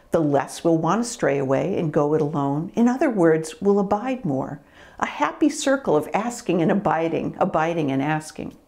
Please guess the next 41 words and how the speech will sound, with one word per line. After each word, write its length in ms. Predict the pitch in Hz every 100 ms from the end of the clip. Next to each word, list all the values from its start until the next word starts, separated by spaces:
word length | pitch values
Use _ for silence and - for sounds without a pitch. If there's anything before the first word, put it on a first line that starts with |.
| _ _ - - _ _ _
I 60 | -
recall 420 | 233 247 - 170
my 140 | 165 151
dad 340 | 160 147 147
frustrating 600 | - 175 - - 151 147
my 140 | 147 151
mom 420 | 151 190 175 143
because 260 | - - -
when 220 | 165 196
we 140 | 226
were 360 | 262 214 185 - - -
headed 260 | 240 262 247
to 120 | 202
a 40 |
destination 800 | 165 175 170 - 160 160 160 170
and 120 | 147
got 260 | 143 139 -
lost, 320 | 147 143 160
she 140 | - 240
would 120 | 196
immediately 600 | 175 202 262 196 156 147
be 140 | 143
looking 340 | 185 233 254 208
out 160 | 165
the 60 | 185
window 380 | 156 160 160 151
for 200 | - 139
someone 380 | - 170 170 156
to 140 | 151
ask 380 | 151 143 - - - -
directions 600 | - 180 165 - 135 -
of. 160 | - - - -
But 160 | - 156
to 100 | -
my 140 | -
dad, 500 | 135 - - 151 160 -
asking 480 | 175 214 - 156 170
was 160 | 156
the 140 | - -
last 440 | 156 165 165 -
resort. 500 | - - - - -